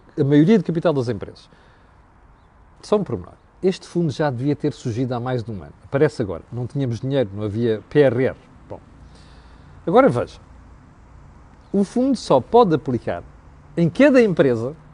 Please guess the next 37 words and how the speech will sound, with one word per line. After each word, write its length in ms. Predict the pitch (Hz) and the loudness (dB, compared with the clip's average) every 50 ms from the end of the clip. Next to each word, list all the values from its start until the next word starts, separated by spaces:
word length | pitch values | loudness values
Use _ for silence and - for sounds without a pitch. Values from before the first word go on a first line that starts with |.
| - - - - - - - - - - - - | -20 -20 -20 -20 -20 -20 -20 -20 -20 -18 -8 -2
não 260 | 160 180 233 254 240 | 4 6 6 6 6
mais 360 | 214 202 208 233 247 208 - | 4 0 0 0 -2 -2 -2
de 100 | 202 190 | -2 0
dez 380 | 165 156 208 220 240 254 240 - | 4 8 8 8 8 8 4 0
milhões 400 | 254 240 226 247 240 240 226 233 | -2 -2 0 0 0 -2 -4 -4
de 80 | - | -6
euros. 260 | 233 196 185 180 185 - - - - - - - - - - - - - _ _ - - - - - - - - - - - - - - - - - - - _ - - _ _ - _ _ - - | -6 -6 -6 -8 -10 -16 -20 -20 -20 -20 -20 -20 -20 -20 -20 -20 -20 -20 _ _ -20 -20 -20 -20 -20 -20 -20 -20 -20 -20 -20 -20 -20 -20 -20 -20 -20 -20 -20 _ -20 -20 _ _ -20 _ _ -8 -6
E 60 | 220 | 0
você 320 | 220 240 208 - 240 196 | 0 0 2 2 0 -2
fica 240 | - - 175 - 147 | -2 -2 -2 0 0
a 20 | |
pensar, 320 | 127 127 110 104 101 - - - - - - - - - | 0 -2 -6 -10 -12 -14 -20 -20 -20 -20 -20 -20 -20 -12
"Espera 220 | - - 320 - | 0 2 2 4
aí, 120 | 98 85 - - - - - - - | 2 0 -4 -12 -20 -20 -20 -12 -4
isto 240 | - 185 165 - - | -2 -2 -2 -2 -2
não 80 | 151 143 | -2 -2
é 120 | 143 143 | -2 -2
para 180 | - - 165 160 | 0 0 2 2
empresas 500 | 165 160 - - 170 175 170 143 131 147 | 2 0 2 4 6 6 6 4 2 2
ec-, 360 | 185 185 170 - - 165 165 | 2 2 0 -2 -4 -4 -2
empresas 680 | 170 160 139 - 185 190 180 156 165 190 185 156 160 | -2 0 4 6 6 6 6 6 4 2 2 2 2
ecas 440 | 170 190 190 185 170 - 185 - - | 2 2 2 2 0 -4 -4 -4 -6
pequeninas, 520 | - - - 202 196 185 175 180 165 - - - - - - - - | -12 -12 -6 -4 -2 0 0 0 -2 -4 -6 -14 -20 -20 -20 -4 -2
isto 160 | 262 - - | -2 2 2
é 80 | 190 | 2
para 160 | 139 123 - 135 | 2 2 0 0
empresas 500 | 131 127 113 147 151 151 147 143 143 - | 0 0 0 2 4 4 4 2 0 -2
com 160 | - 160 143 | -6 -6 -8
potencial 420 | 120 - 160 151 139 - 170 147 143 | -2 -2 -2 -2 0 0 0 0 0
de 80 | 135 | -2
crescimento, 440 | - - - - 202 185 175 - - - - - - | -6 -10 -8 -6 -4 -2 -4 -4 -6 -12 -20 -20 -12
que 80 | - 294 | -12 -10
podem 380 | - - 277 226 180 151 156 135 | 0 4 4 6 6 4 2 0
fazer 320 | - 156 135 110 135 131 | 0 -2 0 0 0 -2
diferença 580 | 117 120 160 - - - 139 139 135 - - 151 | 0 0 -2 -2 -2 -4 -4 -4 -4 -4 -4 -4
numa 160 | 139 143 151 | -2 -2 -4
economia, 640 | 147 - 202 208 214 226 226 226 220 202 196 196 | -2 -2 -2 -2 -2 -2 -4 -4 -4 -4 -4 -6